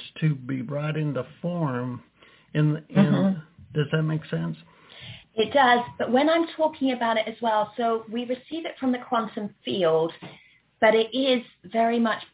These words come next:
Speaker 2: bringing it into the subatomic biology of the cells and D N A. So I've been, what I helped to heal my son with was this, uh, Lumerian elixir, which is basically, it holds a quantum convergence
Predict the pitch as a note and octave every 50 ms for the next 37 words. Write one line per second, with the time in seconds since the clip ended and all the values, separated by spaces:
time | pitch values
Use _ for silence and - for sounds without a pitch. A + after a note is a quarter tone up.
0 | _ - A3 A#3 A#3 A3+ A3+ A3+ A3+ G#3+ G#3+ G#3 - _ _ - A#3 A#3+ A#3 A#3
1 | A#3 A3+ A3 - - - - C#4+ C4 G#3+ G#3 - F3 - - G3+ F#3+ G3+ F#3+ -
2 | - - G#3+ G3+ F#3+ F#3 - - - - _ - F#3 F#3 F3 E3+ F3+ G3+ A3 A3+
3 | G#3+ F3+ - - E3 D#3 D3+ D#3 - - _ _ _ G3 F#3+ G3 G3 F#3+ F#3+ -
4 | F#3 E3+ - _ G3 F3+ E3+ E3+ F3 - E3+ E3 D#3+ E3 E3 D#3+ E3 F3+ F#3+ F3+
5 | E3 D#3 D#3+ - - - _ _ _ _ _ _ _ - G3 F#3+ G3 - G#3 G#3+
6 | A3 A3+ A3+ A3+ A3 G#3+ G#3 - G3 G3 A3+ A3 G3+ G3 F#3+ - G#3 F#3 F#3 -
7 | - - G3+ A3 G#3+ G#3 G#3 G3 F#3+ F#3+ - - G#3+ G#3+ G#3 F#3+ F3+ F3 F3+ F3+
8 | F#3+ F#3+ F#3 F#3 - - F#3 F3+ F3+ - _ _ _ F#3+ F3+ F3 F3+ F3+ F3+ F#3
9 | G3+ G3 G3 G#3 G#3 G3+ G3+ G3+ G3 F#3+ F3+ F3+ F3+ F#3 F#3 F#3 - _ _ _
10 | _ _ _ _ _ _ _ _ _ _ _ - - _ - F3+ G3 G#3 A3+ A3+
11 | A3+ - - - - F#3 E3+ D3 B2 C3 C#3 - _ _ _ _ - - F#3+ F#3+
12 | - - G#3 G3 - - G#3+ A3+ A3+ - A3+ - - G#3 G3+ F#3+ - - - A#3
13 | A3 G#3+ G#3+ G#3+ - - - G#3+ G#3 G3+ - G3+ F#3 - F#3+ F#3+ F3 F#3+ F#3+ F#3
14 | F3+ F#3 F3+ F3 -